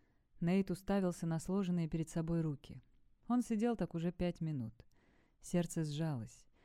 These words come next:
Весь день я пыталась подготовиться к разговору, страшась его реакции. Мои худшие опасения сбылись.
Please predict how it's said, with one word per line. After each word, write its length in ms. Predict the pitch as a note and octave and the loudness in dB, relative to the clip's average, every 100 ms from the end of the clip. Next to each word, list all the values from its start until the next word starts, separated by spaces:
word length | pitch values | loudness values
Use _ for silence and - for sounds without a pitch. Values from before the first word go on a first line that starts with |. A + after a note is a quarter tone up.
| - - | -20 -2
Весь 200 | F3 G#3 | 4 4
день 200 | F#3+ A#3+ | 6 6
я 120 | A3 | 6
пыталась 420 | G#3 G#3+ A#3 A3+ - | 4 2 4 2 0
подготовиться 720 | F#3+ F#3 G3 A3 G#3+ D#3+ D3 | -2 0 0 2 0 0 -4
к 80 | D3+ | -4
разговору, 580 | D#3+ D#3+ D#3+ F3 G3 | 0 2 2 2 0
страшась 680 | D#3 - E3 D#3+ F#3+ G3+ - | -2 0 0 0 0 0 0
его 180 | E3 D#3+ | -2 0
реакции. 680 | D#3+ D#3+ C#3+ - - - - _ _ _ _ | 0 0 -2 -8 -14 -14 -14 _ _ _ _
Мои 200 | E3 E3+ | 0 2
худшие 380 | E3 G3+ - E3+ | 2 -2 0 0
опасения 540 | D3+ D3 - F3 E3 | 2 -2 -2 -2 -2
сбылись. 540 | D#3 D3 D#3 E3 - | -2 -2 -2 -2 -8